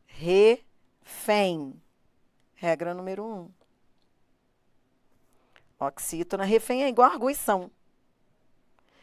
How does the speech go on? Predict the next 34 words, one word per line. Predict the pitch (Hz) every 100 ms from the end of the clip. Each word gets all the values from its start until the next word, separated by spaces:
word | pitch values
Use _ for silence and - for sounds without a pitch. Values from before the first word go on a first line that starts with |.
| _ -
Refém | 202 190 220 233
é | 220
igual | 202 214
a |
arguição. | 226 202 247 - 208 190 185 - _
Oxítona | 185 190 - 202 208
terminada, | 208 214 220 208 180 185 196 - _ _ _ _ _
ó, | 180 170 143 - _ _ _ _ _ _ _ _ _ _ _ _ _ _ _ _ _ _ -
em | 170 170
O, | 160 202 - _ _ _ _ _ _ _
é | 185
a |
mesma | 196 247 277
regra. | 269 202 170 160 156 _ _ _
Essa | 180 180
aqui | 175
é | 196
a |
oxítona | 196 - 196 202
terminada | 208 208 202 202 202
em | 214
A | 233
M. | 226 190 180 - _ _ _ - _
São | - - 190
acentuadas | 196 202 196 190 180 180 180
as | 170
oxítonas | 175 - 185 170 175 175
terminadas | 175 175 170 160 156
em | 175
A, | 170 180 190
E, | 185
O, | 180 175 196
em | 202 226
ens. | 214 175 180 -